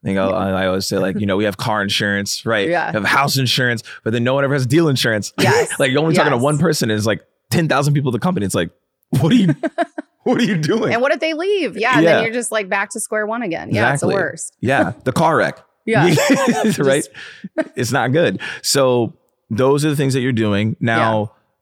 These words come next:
Speaker 2: Yeah.
Speaker 1: how many calls does it take to close these deals? Or is it more so a lot of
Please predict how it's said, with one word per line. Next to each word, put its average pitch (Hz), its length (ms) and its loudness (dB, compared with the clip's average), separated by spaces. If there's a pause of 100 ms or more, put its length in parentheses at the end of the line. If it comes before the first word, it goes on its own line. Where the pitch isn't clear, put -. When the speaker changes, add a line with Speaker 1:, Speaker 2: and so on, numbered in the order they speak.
Speaker 2:
Yeah. - 60 -2
Speaker 1:
how 131 160 0
many 190 180 0
calls 123 380 0
does 110 80 0
it - 140 -6
take - 460 -4 (920)
to - 80 -4
close 98 360 -2
these - 200 -8
deals? - 340 -6 (100)
Or 131 460 2
is 113 160 -2
it 113 140 0
more 117 360 0
so 117 420 0
a 107 80 0
lot 104 240 0
of 98 140 -2